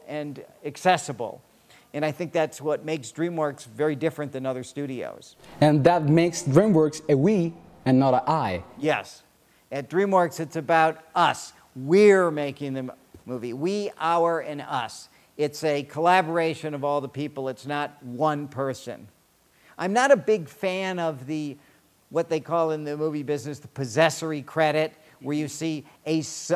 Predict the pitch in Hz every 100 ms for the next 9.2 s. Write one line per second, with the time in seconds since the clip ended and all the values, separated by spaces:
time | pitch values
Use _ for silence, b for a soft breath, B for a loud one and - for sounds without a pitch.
0 | - 143 - 202 214 - 208 - 190 180
1 | - 175 175 180 170 147 147 151 175 165
2 | 160 156 160 156 175 170 - b b b
3 | b b _ - 160 170 - 240 254 208
4 | 170 160 147 - 135 - 254 247 202 180
5 | 170 165 165 165 - 123 117 - 170 170
6 | - - - - 240 254 247 233 220 196
7 | - 196 - 165 139 120 _ - 170 147
8 | - 214 180 147 160 160 185 285 208 143
9 | 131